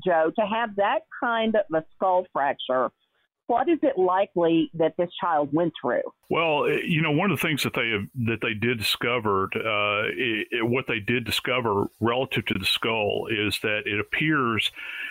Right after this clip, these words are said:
Speaker 2: that this is a skull fracture. And let me tell you why this is so difficult. Uh, and, and not just a skull fracture, but a depressed skull fracture, blunt force trauma, if you will. One of the reasons this is so difficult is that so much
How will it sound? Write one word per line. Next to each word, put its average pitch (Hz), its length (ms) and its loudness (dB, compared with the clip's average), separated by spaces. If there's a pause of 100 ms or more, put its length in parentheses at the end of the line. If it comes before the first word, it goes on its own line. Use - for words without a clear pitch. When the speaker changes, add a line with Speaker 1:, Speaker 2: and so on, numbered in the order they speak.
(140)
Speaker 2:
that 117 220 -2
this 127 300 0
is 110 680 -2
a 117 120 -2
skull 123 300 0
fracture. 123 360 -2
And 110 100 2
let 180 80 2
me 214 80 4
tell 196 160 -2
you 143 80 0
why 120 200 2
this 110 200 -4
is - 60 -4
so 98 180 -2
difficult. - 540 -8 (340)
Uh, 98 300 0
and, 110 300 0
and 107 320 0
not 131 260 2
just 113 260 -2
a 98 80 0
skull 117 300 0
fracture, 113 320 -2
but 104 220 -2
a 110 120 -2
depressed 110 500 -4
skull 95 320 -2
fracture, - 420 -4 (280)
blunt 139 380 2
force 110 260 0
trauma, 101 440 0
if - 120 -8
you 98 80 0
will. 104 280 0 (640)
One 139 140 2
of 208 40 0
the 202 80 2
reasons 156 400 2
this 120 180 -2
is 107 100 -2
so 104 160 0
difficult 101 600 -2
is 107 240 2
that 110 160 0
so 139 640 4 (240)
much 113 540 2